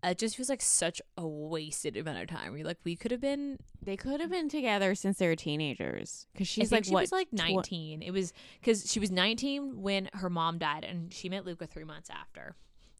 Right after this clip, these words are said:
Speaker 2: Yeah, so she was, like, twenty-nine?
Speaker 1: Yeah, she was twenty-eight.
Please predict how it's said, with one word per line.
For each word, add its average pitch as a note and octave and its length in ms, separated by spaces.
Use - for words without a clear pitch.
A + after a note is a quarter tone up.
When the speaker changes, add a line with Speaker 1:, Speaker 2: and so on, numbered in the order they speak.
Speaker 2:
Yeah, F#3 240
so - 200
she E3 140
was, E3 120
like, D#3 140
twenty-nine? E3 840
Speaker 1:
Yeah, F3 220
she F3+ 180
was E3+ 200
twenty-eight. E3 680